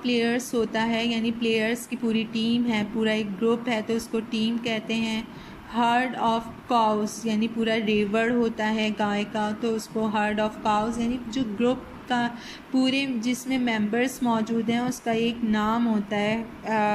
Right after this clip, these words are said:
ग्रुप का, तो उस, वो जो है collective नाउन कहलाता है।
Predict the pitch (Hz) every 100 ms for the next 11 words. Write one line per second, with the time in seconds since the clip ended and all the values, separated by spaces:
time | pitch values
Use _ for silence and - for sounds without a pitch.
0 | 208 - 196 185 220 226 - 202 190 180
1 | - - - 240 233 233 - - 208 208
2 | 240 247 240 247 226 220 202 202 214 214
3 | 196 196 208 202 196 190 202 196 196